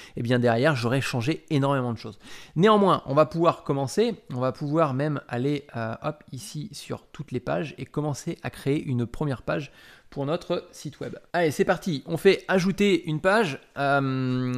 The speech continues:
on va lui mettre un petit titre pour l'instant. Alors pour l'instant, je vais mettre le nom de la, de la, le nom du site parce que, euh,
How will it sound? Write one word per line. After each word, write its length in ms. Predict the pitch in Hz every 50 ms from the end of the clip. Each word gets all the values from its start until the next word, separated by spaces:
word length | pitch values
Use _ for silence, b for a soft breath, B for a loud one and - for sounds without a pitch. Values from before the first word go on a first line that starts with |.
| 131 -
on 120 | 147 156
va 340 | 143 143 160 165 165 156 -
lui 180 | 143 139 151 156
mettre 300 | 156 160 160 160 - -
un 140 | - 147 156
petit 180 | 151 - 165 -
titre 320 | - 175 165 - - 151
pour 240 | 127 - 147 156 151
l'instant. 500 | 147 147 135 - - 165 165 160 156 139
Alors 160 | 127 123 123
pour 120 | - 180
l'instant, 200 | 170 160 - 190
je 60 | 175 143
vais 80 | 147
mettre 220 | 143 147 139 - 151
le 80 | 147
nom 160 | 151 165 170
de 100 | 160 139
la, 640 | 135 131 127 123 123 120 120 120 120 117 117 117 117
de 80 | 113 113
la, 240 | 113 113 113 113 110
le 100 | 110 113
nom 140 | 131 139
du 140 | 139 123 127
site 420 | 120 - 160 160 160 - - 131 117
parce 140 | 117 -
que, 100 | - 131
euh, 360 | 127 120 117 117 113 113 117